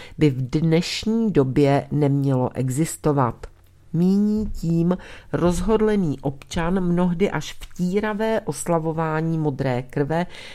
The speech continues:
ve veřejném prostoru. Také se zapomíná na jeho odmítavý vztah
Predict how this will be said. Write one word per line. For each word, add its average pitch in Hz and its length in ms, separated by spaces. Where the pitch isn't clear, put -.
ve 165 160
veřejném 143 680
prostoru. 123 760
Také 247 360
se 220 160
zapomíná 185 800
na 180 100
jeho 165 320
odmítavý 196 800
vztah - 540